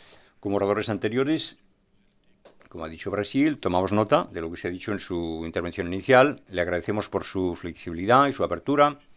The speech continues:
eh, para poder, pues, eh, permitir que avancen, o trasladando la discusión hasta el periodo de intersesiones o al próximo, eh, periodo.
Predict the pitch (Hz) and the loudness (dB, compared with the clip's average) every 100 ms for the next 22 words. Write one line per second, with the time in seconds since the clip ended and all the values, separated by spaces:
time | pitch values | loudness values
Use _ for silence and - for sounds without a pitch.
0 | - _ _ _ _ _ _ _ _ - | -20 _ _ _ _ _ _ _ _ -10
1 | 87 87 87 87 - 92 85 92 95 110 | -6 -4 -4 -4 2 2 2 0 2 2
2 | 110 110 - _ - 92 87 - - 87 | 2 -2 -12 _ -8 -6 -6 -12 -12 -8
3 | 87 90 - - - - - 90 95 98 | -6 -6 -10 -16 -20 -18 -10 -4 -4 -2
4 | 113 104 98 120 120 - 131 - - _ | 0 4 8 8 6 2 -2 -4 -12 _
5 | _ - - - - 85 87 92 101 95 | _ -20 -20 -18 -14 -8 -4 -4 -2 -2
6 | 95 - 110 139 147 123 85 85 - - | -4 -8 -2 0 2 0 -6 -8 -10 -12
7 | 85 82 87 95 101 95 104 - 123 143 | -10 -6 -2 0 0 0 -2 -2 0 0
8 | 139 160 - 95 90 90 110 - 98 90 | -2 -4 -2 4 4 6 2 2 0 0
9 | 85 80 - - - 80 78 78 - 87 | -2 -4 -10 -18 -12 -10 -10 -12 -8 -6
10 | 78 71 73 | -6 -8 -14